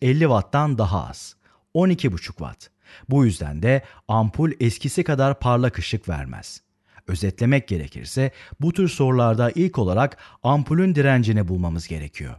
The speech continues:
Direnci bulmak için soruda verilen değerlerden yararlanabiliriz. Direnci bildiğimize göre basit bir devre problemi gibi sorumuzu çözebiliriz.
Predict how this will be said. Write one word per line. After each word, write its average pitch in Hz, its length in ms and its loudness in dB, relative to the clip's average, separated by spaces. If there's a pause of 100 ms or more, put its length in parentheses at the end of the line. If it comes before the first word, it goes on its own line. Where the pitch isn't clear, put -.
(640)
Direnci 120 460 2
bulmak 113 340 2
için 123 280 -2
soruda 131 420 0
verilen 107 380 0
değerlerden 107 680 2
yararlanabiliriz. 85 1040 -4 (560)
Direnci 147 500 4
bildiğimize 117 520 2
göre 92 360 -2 (260)
basit 123 400 -2
bir 170 180 2
devre 131 300 4
problemi 101 460 0
gibi 113 240 0
sorumuzu 113 580 0
çözebiliriz. 82 840 -6